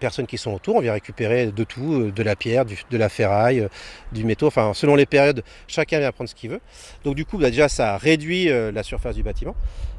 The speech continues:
Et, euh, en plus, ce qui a accentué dans les, dans les, donc, euh, en rural, la perte d'information et la perte d'élévation, c'est le passage de la charrue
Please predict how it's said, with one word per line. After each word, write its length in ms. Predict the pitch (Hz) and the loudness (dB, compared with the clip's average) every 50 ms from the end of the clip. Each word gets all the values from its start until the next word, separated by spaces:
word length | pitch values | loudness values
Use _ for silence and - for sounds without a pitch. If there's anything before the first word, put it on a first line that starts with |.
| - - - - - | -10 -10 -8 -4 0
Et, 160 | 156 170 185 | 4 6 6
euh, 600 | 185 156 135 123 123 117 113 113 110 110 110 110 | 8 8 8 6 6 4 4 2 2 2 0 0
en 160 | 110 107 104 107 | 0 -2 -2 -2
plus, 180 | - - 220 | -4 -4 -6
ce 140 | 226 - - | -6 -8 -10
qui 180 | - - 156 165 | -4 2 6 8
a 80 | 165 | 8
accentué 460 | 160 143 - - 165 156 - - 175 | 8 6 4 2 -2 -2 -2 -2 -2
dans 100 | 143 139 | 0 0
les, 140 | 135 127 117 - - - | 0 0 -2 -4 -6 -8
dans 140 | 139 117 | -6 -6
les, 360 | 110 104 101 98 95 95 101 95 | -6 -6 -6 -6 -8 -8 -10 -10
donc, 160 | 98 104 - - - | -10 -12 -12 -12 -12
euh, 140 | 113 104 104 - | -10 -10 -8 -6
en 100 | 123 117 | -4 -2
rural, 420 | 110 120 113 107 143 151 147 127 - - - - - - 98 | -2 0 2 4 4 4 4 2 -4 -8 -14 -18 -18 -12 -8
la 160 | 98 107 107 | -6 -6 -6
perte 320 | - - 196 196 - - | -2 0 2 2 2 2
d'information 640 | 143 123 127 117 - 135 120 120 127 123 - - 151 | 0 -2 -2 -4 -4 -4 -2 -2 -2 -2 -2 -4 -4
et 40 | 120 | -2
la 120 | 107 98 | -2 -2
perte 180 | - 151 143 123 | 0 0 2 2
d'élévation, 500 | 123 113 110 101 104 95 - - 190 208 | 2 2 2 2 0 0 2 2 2 2
c'est 200 | 185 - 156 139 | 2 2 0 0
le 80 | 123 | 0
passage 440 | 110 - 131 113 - - 143 135 120 | 0 -2 -4 -2 0 2 2 2 2
de 80 | 117 117 | 0 0
la 100 | 107 95 | -2 -2
charrue 500 | - - - 151 135 131 147 139 135 | 0 2 4 6 6 6 4 2 2